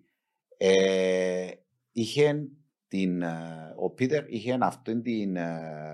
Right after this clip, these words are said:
το, πώς να το πω, το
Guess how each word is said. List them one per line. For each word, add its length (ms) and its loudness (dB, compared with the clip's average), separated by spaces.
το, 420 -2
πώς 160 -6
να 120 -4
το 120 -6
πω, 440 -12
το 160 -10